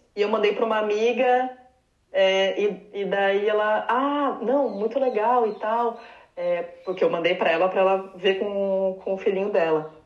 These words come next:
Ela, ai, a gente ainda não tá liberando muito, né, essa coisa de tela, de celular e tal.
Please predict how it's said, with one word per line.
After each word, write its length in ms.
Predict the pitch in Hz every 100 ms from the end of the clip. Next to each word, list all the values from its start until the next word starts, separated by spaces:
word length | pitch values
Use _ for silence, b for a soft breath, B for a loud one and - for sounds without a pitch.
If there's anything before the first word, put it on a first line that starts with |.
| _
Ela, 160 | 190 233
ai, 120 | 262
a 20 | 208
gente 280 | 208 - -
ainda 420 | 190 - 190 196 202
não 160 | 202
tá 120 | 208 233
liberando 500 | 226 226 214 214 233
muito, 580 | 214 214 247 240 202 185
né, 80 | 180
essa 140 | 190
coisa 220 | 185 180
de 120 | 180 196
tela, 680 | 175 165 185 208 190 170
de 80 | 160
celular 640 | - 185 196 180 190 208 -
e 100 | -
tal. 380 | 180 196 196